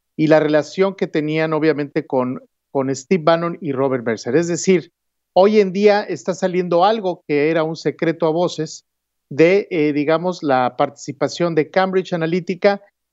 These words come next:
eh, y obviamente, ¿dónde viene el error? Eh, probablemente del tema con Facebook, que le ha costado hasta ahora cincuenta billones de dólares a Facebook. Eh, ha sido el escándalo más importante que ha tenido esta empresa de relaciones públicas,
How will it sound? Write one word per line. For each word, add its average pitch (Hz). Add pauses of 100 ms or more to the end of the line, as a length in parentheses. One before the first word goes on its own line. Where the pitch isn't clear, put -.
(140)
eh, 147
y 196
obviamente, 226
¿dónde 233
viene 247
el 233
error? 220 (160)
Eh, 160
probablemente 180
del 143
tema 170
con 156
Facebook, 175
que 139
le 151
ha 156
costado 170
hasta 165
ahora 151
cincuenta 165
billones 151
de 143
dólares 143
a 120
Facebook. 151 (500)
Eh, 135
ha 143
sido 165
el 143
escándalo 151
más 185
importante 160
que 165
ha 156
tenido 147
esta 151
empresa 151
de 135
relaciones 123
públicas, 165